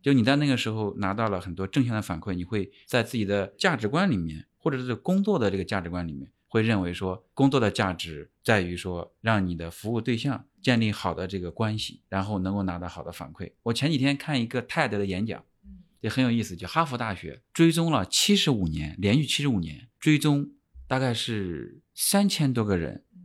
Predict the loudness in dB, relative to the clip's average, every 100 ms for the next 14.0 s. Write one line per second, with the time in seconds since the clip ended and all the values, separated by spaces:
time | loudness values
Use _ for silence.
0 | -4 0 2 2 4 4 2 -2 -2 2
1 | 4 4 4 4 2 2 0 2 2 0
2 | -4 _ -20 -20 -20 -20 _ -4 2 4
3 | 4 2 0 0 0 -8 _ _ _ 2
4 | 6 6 4 2 2 2 2 2 2 0
5 | -2 -6 -8 -4 -4 -4 -6 -6 -4 -6
6 | -4 0 2 2 -2 -10 _ 0 4 4
7 | 4 2 4 2 2 -4 -8 0 2 4
8 | 2 0 -4 -4 -2 -4 -4 _ _ 4
9 | 6 6 6 2 2 -2 -6 -8 -14 -20
10 | -6 -2 0 -2 -10 _ _ _ 2 2
11 | 4 6 8 8 6 -2 _ 2 4 4
12 | 4 2 2 4 4 6 6 6 2 -2
13 | _ 0 2 4 2 2 0 -2 -6